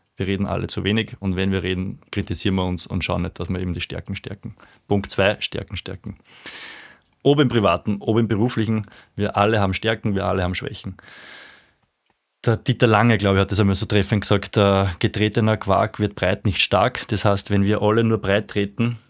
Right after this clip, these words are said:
vergessen wir, diese, diese Höhen rauszusuchen, diese, diese Stärken zu stärken, die Stärken zu definieren.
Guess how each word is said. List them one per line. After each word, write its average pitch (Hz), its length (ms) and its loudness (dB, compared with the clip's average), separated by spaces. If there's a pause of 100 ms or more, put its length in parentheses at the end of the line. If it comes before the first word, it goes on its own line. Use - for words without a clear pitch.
(160)
vergessen 107 640 -4
wir, 107 160 0
diese, 101 600 0 (140)
diese 98 640 -2 (120)
Höhen 113 260 2
rauszusuchen, 95 840 -4
diese, 101 320 -4
diese 101 220 -2
Stärken 107 420 -4
zu - 100 -6
stärken, 98 400 -6
die 95 120 -4
Stärken 107 340 -2
zu 110 100 -6
definieren. 104 600 -2